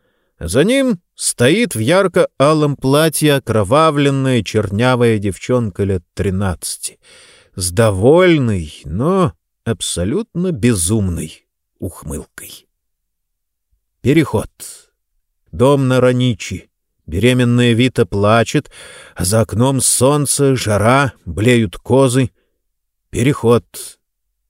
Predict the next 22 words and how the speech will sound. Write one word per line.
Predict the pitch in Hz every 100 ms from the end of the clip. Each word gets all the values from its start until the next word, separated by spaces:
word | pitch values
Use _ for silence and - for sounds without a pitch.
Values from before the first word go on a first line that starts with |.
| _ _ _
Трево | - 117 131
сидит | 123 120 123 117
на | 113
деревянной | 113 120 123 117
скамье | - - 117 117 117
перед | 101 90 -
круглым | - 107 107 110 107
окном | - 104 139 156 - - - -
с | -
начищенной | 113 113 - 143 - 127 131
бронзовой | 117 117 135 117 123 131
рамой, | 127 113 104 85 - - _
а | 101
за | 92 123
окном | 120 104 160 208 196 113
плавающие | - 107 160 180 180 175 165 - 175 170
водоросли, | 180 160 113 104 - 82 - _ _
незнакомые | - 113 95 113 139 151 123 104
яркие | 90 101 82 - 87 78
рыбы. | 73 113 175 - _ _ _ _
И | -
вдруг | 92 82 127 196 -